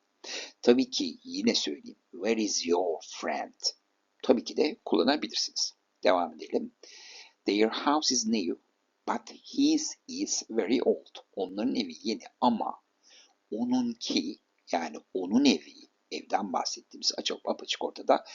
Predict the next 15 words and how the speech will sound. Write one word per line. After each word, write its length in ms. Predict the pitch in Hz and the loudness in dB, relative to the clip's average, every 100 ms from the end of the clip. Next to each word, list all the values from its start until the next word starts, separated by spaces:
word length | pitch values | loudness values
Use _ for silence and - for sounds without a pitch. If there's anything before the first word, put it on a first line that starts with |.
| - - | -14 -2
çok 220 | - - | 0 0
eski. 300 | - - - _ _ _ _ _ _ _ _ _ - | -2 -4 -10 _ _ _ _ _ _ _ _ _ -2
Devam. 420 | 85 - - - - - - - - _ | 0 0 -4 -8 -16 -18 -16 -18 -20 _
"Are 300 | 98 98 101 | 4 4 4
these 280 | 98 98 - - | 0 -6 -4 -2
bags 280 | 95 - - | -2 -2 -2
hers?" 580 | - - - - - - _ _ _ _ - | -2 0 0 2 -2 -2 _ _ _ _ -8
Bu 140 | 98 90 | -6 -2
çantalar 680 | 92 87 85 - 92 87 - _ _ - | -2 -4 -4 -4 -2 -2 -6 _ _ -4
onun 480 | 110 95 90 - - | -4 -4 -8 -10 -10
mu? 260 | 110 120 _ _ - | -6 -6 _ _ -8
Çantalardan 720 | - - - - - - - | -8 -4 -2 -2 -6 -10 -8
bahsediyoruz 640 | - - - - - - - | -6 -4 -6 -10 -16 -6 -4
belli. 500 | - - - - 220 _ _ _ _ - - - - - _ _ _ | -4 -4 -8 -8 -10 _ _ _ _ -20 -20 -18 -18 -20 _ _ _
"Her 220 | - | 2